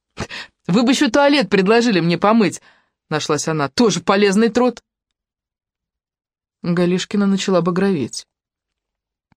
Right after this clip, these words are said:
"А при чём тут полезный или нет?" резко сказала она. "Унитазы моет специально нанятый человек, а классы прибирают ученики своими силами". "Нет у меня на это сил", кротко заметила Света.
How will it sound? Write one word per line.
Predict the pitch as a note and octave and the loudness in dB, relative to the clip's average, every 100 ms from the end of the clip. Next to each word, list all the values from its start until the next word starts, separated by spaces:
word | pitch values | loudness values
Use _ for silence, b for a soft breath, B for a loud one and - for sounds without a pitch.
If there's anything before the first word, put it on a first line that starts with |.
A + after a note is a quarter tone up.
| _ _ _ _ _ _ _ _ _ _ _ _ _ | _ _ _ _ _ _ _ _ _ _ _ _ _
"А | F3 | -2
при | A3+ | 0
чём | A3 E4+ | 2 2
тут | C#4 - | 0 0
полезный | C#4+ D4 C4 C4+ C#4 | 2 2 2 2 2
или | C4 | 2
нет?" | C4+ B3+ E3 - - - | 2 2 0 -4 -10 -4
резко | D#3+ D#3 D3 | -2 -2 -6
сказала | - D#3 C#3+ D3+ E3+ | -6 -4 -2 -2 -2
она. | D3 B2+ - _ _ B B | -4 -8 -14 _ _ B B
"Унитазы | G3 A3+ C4 F#4 D#4+ | 0 2 2 2 2
моет | D#4 - | 0 0
специально | - B3 D4 C#4 | -4 0 2 2
нанятый | C4 C4+ B3+ C4+ | 2 2 0 -2
человек, | - B3 B3 A#3+ D4 D#3+ | -2 0 2 2 0 0
а | |
классы | D#3 F#3+ C4+ D#4 - D#3 B2+ - _ _ | -2 0 2 0 -4 -6 -6 -8 _ _
прибирают | - G3 A3 C4+ C#4+ | 0 2 4 2 0
ученики | C4 C#4 B3 C#4 | 0 0 0 -2
своими | C4+ G#3+ A#3+ B3 | 0 0 2 2
силами". | D4 - A3+ D4+ G#3 - _ _ _ _ _ _ _ _ _ _ _ _ _ _ _ _ _ _ _ - | -2 -2 -2 0 -2 -4 _ _ _ _ _ _ _ _ _ _ _ _ _ _ _ _ _ _ _ 0
"Нет | C4+ C4+ G3+ | 0 2 2
у | |
меня | F#3+ F#3+ | 2 2
на | F#3+ F#3+ | 2 2
это | G3 | -2
сил", | - G3 F#3+ _ _ _ _ _ _ _ _ | 0 -2 -2 _ _ _ _ _ _ _ _
кротко | - G3+ F#3+ F3 | 0 0 2 0
заметила | F#3+ F#3 F#3+ G3 | 2 0 0 -2
Света. | F#3+ G#3 G3 | 0 -2 -2